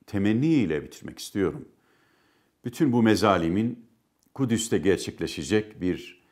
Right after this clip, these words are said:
merhamet sözleşmesiyle son bulmasını Yüce Mevla'dan niyaz ediyorum. Hazreti Musa'nın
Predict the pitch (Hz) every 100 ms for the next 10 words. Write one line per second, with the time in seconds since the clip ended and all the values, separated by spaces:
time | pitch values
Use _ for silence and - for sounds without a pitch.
0 | _ _ - 92 87 92 110 117 - 90
1 | 76 76 - 71 - 92 80 - 123 117
2 | 95 85 78 - 80 82 78 - _ _
3 | - 107 92 92 82 76 80 73 78 73
4 | 76 76 69 67 69 64 - - _ _
5 | _ _ _ _ _ _ _ - 123 143
6 | 151 127 117 - 123 120 95 98